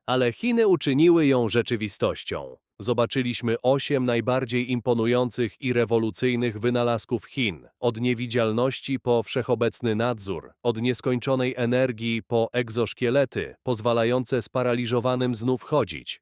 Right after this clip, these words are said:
Każda z tych technologii reprezentuje ewolucyjny skok, który całkowicie redefiniuje, co oznacza współczesne życie.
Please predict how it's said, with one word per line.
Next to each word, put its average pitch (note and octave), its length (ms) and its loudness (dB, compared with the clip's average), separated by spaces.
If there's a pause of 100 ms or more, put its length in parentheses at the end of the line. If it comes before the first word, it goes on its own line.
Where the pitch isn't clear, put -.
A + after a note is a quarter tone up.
(120)
Każda A2 440 0
z - 80 -6
tych A2 180 -2
technologii A2+ 840 0
reprezentuje D#3+ 880 2
ewolucyjny E3 720 4
skok, G2 560 0
który G#2+ 300 0
całkowicie B2 720 0
redefiniuje, B2+ 960 2
co G3 260 0
oznacza B2+ 560 0
współczesne A#2 720 0
życie. G2 440 0